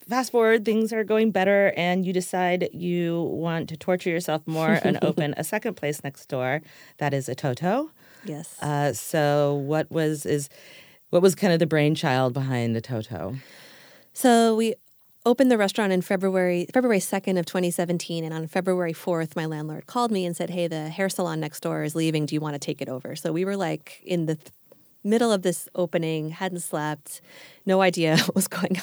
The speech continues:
Speaker 2: on. And I, we were like, "Sure, we'll take it. Like, let's, we'll figure something out." And then, you know, we had this very hard first year, and the whole time we're like, "Why did we sign, why did we agree to take this other space? What are we gonna do with it?" We had thought we, one idea was, like, do a,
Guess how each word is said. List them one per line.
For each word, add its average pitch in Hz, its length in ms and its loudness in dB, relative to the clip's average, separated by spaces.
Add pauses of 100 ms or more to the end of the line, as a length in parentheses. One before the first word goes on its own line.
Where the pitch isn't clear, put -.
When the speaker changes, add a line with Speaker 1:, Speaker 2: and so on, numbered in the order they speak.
Speaker 2:
on. 170 140 -4
And 165 100 -2
I, 151 140 -6
we 185 180 -2
were 196 100 -4
like, 180 140 -6
"Sure, - 240 -8
we'll 156 120 -10
take - 240 -8
it. - 120 -8
Like, - 220 -8
let's, 226 220 -8
we'll 262 100 2
figure 254 260 4
something 196 360 2
out." - 200 -8 (540)
And 180 140 6
then, 160 200 6
you 165 60 6
know, 156 80 4
we 160 60 2
had 180 140 -2
this 160 120 -4
very 165 140 0
hard 165 240 0
first 160 260 -2
year, 247 140 2
and 208 100 0
the 180 60 -2
whole 180 120 -8
time 165 200 -10
we're 151 60 -8
like, 151 140 -8
"Why 147 200 -6
did 147 100 -6
we 143 220 -6 (100)
sign, 147 300 -8
why 165 220 -2
did 180 100 -2
we 170 100 2
agree 156 200 -2
to 147 60 -2
take 156 200 -4
this 151 100 -2
other 151 180 -4
space? 254 420 2
What 180 120 0
are 165 60 0
we 160 100 0
gonna 147 160 -4
do 226 220 -2
with 220 180 0
it?" 190 260 0 (440)
We 180 80 2
had 170 100 4
thought 165 140 2
we, 170 80 2 (340)
one 170 300 0
idea 156 260 0
was, 151 140 -4
like, 151 140 -8
do 147 180 -6
a, 143 260 -8